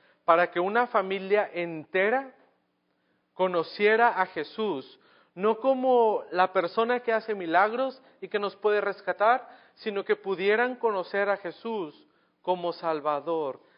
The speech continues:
realmente. ¿Qué quiere Dios de mí en esa situación que yo estoy viviendo? A veces deberíamos re-, realizarnos esa pregunta. Porque lo-, los, los padres, incluso el oficial,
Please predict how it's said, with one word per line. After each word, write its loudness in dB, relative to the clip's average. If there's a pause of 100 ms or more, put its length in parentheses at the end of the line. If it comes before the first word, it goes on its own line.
(160)
realmente. -6
¿Qué -4
quiere 0
Dios -4 (260)
de -4
mí -6
en -4
esa -6
situación -8
que -8
yo -8
estoy -12
viviendo? -16 (280)
A 0
veces 2
deberíamos 0
re-, -4
realizarnos -6
esa -10
pregunta. -16 (1300)
Porque 2
lo-, 2
los, 0 (1600)
los -2
padres, 4
incluso -6
el 2
oficial, 0